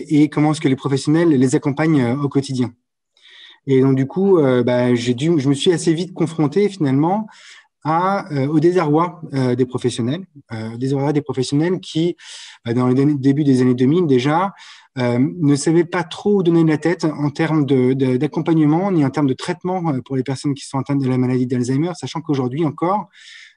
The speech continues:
euh, et à l'époque encore moins, il n'y avait pas de traitement, euh,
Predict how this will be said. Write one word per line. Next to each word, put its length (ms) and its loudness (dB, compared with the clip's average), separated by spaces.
euh, 400 0
et 160 0
à 60 2
l'époque 300 0
encore 260 -4
moins, 440 0
il 120 -2
n'y 160 -2
avait 140 -4
pas 160 -6
de 100 -4
traitement, 560 -8
euh, 240 -6